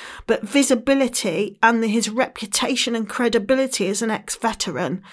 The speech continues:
took that and it got a life of his own.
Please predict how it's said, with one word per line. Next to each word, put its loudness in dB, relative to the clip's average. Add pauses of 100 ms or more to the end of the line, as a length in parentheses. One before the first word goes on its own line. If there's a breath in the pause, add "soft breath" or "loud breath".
(360 loud breath)
took 2
that 2
and -2
it -6
got 6
a 4
life 6
of -2
his 2
own. 2